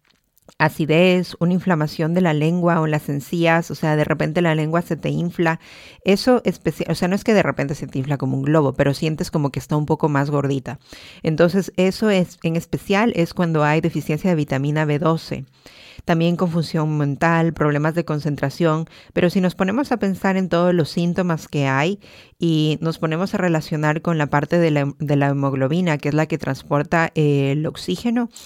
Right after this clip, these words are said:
entonces, si ven que todos los, los síntomas, el cansancio, la depresión, tienen que ver con la parte de oxígeno, o sea, f-, eh, falta de oxigenación a ciertas, eh, tejidos de nuestro cuerpo.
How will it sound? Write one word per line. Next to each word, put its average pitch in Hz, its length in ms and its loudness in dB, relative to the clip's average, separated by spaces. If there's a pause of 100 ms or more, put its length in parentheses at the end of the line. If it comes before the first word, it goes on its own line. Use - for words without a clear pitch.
(240)
entonces, 170 640 0 (240)
si - 160 -4
ven 233 140 4
que 226 120 0
todos 196 220 4
los, 196 260 2
los 151 260 0
síntomas, 170 640 0
el 147 100 -2
cansancio, 151 640 -2
la 151 120 0
depresión, 151 440 -4
tienen 180 240 -2
que 185 100 0
ver 170 160 2
con 180 140 0
la 147 80 0
parte 151 340 0
de 160 280 -2
oxígeno, 147 540 -4
o - 20 -6
sea, 147 180 -2
f-, - 140 -8 (100)
eh, 147 100 -6
falta 160 360 0
de 175 80 4
oxigenación 151 880 -2
a 151 100 -4
ciertas, 160 640 -2 (360)
eh, 147 440 4 (140)
tejidos 202 480 2
de 156 100 0
nuestro 143 320 -4
cuerpo. 185 460 2